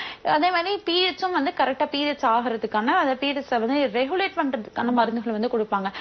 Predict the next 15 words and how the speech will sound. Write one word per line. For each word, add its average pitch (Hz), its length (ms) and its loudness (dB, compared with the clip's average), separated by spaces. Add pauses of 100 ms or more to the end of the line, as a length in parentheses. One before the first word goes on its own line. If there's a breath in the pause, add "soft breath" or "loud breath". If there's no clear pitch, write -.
(220 loud breath)
ஒரு 320 180 2
மூணு 370 340 2
மாசத்துல 359 240 0
இருந்து 359 120 -2
பீரியட்ஸ், 330 280 -2
மாசம் 302 380 2
மாசம் 285 80 -2 (100)
பீரியட்ஸ் 285 280 0
வர 254 140 0
அளவுக்கு 254 260 0
வந்து 254 160 -2
சரி 240 200 0
பண்ணி 226 180 -2
கொண்டு 208 320 -2
வந்துடலாம். 202 320 0